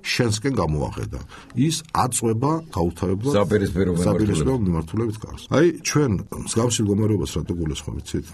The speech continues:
Speaker 1: დღეს აუცილებელია, რომ ჩვენ ვერ შევალთ ერთმანეთის სიზმარში, ჩვენ გვძინავს. ჩვენი ცუდი სიზმრის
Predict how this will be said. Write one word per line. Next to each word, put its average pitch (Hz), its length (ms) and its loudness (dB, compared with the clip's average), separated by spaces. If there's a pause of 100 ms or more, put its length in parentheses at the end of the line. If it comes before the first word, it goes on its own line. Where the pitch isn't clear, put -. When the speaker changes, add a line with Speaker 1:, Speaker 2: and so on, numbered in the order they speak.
Speaker 1:
დღეს 113 260 0
აუცილებელია, 98 680 0
რომ - 160 -10
ჩვენ - 280 0
ვერ 85 200 0
შევალთ 69 340 -2
ერთმანეთის 78 500 -4
სიზმარში, - 520 -6
ჩვენ 95 220 -2
გვძინავს. - 460 -6 (180)
ჩვენი 139 460 2 (120)
ცუდი 107 440 0
სიზმრის 92 640 0